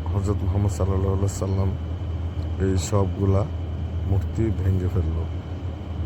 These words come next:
তারপর একটা মূর্তি লাস্টে রইল, ওইটাকে বলল যে, "তুমি কি খাবে?" পরে ওইটারও একবারে খালি গাড়ের মধ্যে দিল, গর্দনের মধ্যে দিল, গর্দনের মধ্যে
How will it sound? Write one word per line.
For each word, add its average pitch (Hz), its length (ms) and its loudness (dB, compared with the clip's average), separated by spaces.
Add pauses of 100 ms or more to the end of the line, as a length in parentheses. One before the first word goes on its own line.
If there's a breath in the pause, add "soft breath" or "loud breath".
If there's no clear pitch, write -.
(500)
তারপর 95 300 2 (100)
একটা 98 300 2
মূর্তি 101 360 2
লাস্টে 98 360 0
রইল, 101 280 2 (320)
ওইটাকে 101 340 0
বলল 98 320 2
যে, 92 200 0 (1160)
"তুমি 101 320 4
কি 104 240 4 (320)
খাবে?" 117 360 4 (2250)
পরে 117 340 6
ওইটারও 110 720 4
একবারে 95 560 2 (1000)
খালি 98 180 4 (120)
গাড়ের 101 320 4
মধ্যে 101 300 2
দিল, 95 280 2
গর্দনের 101 400 2
মধ্যে 92 440 2
দিল, 90 140 2
গর্দনের 95 440 2
মধ্যে 92 200 0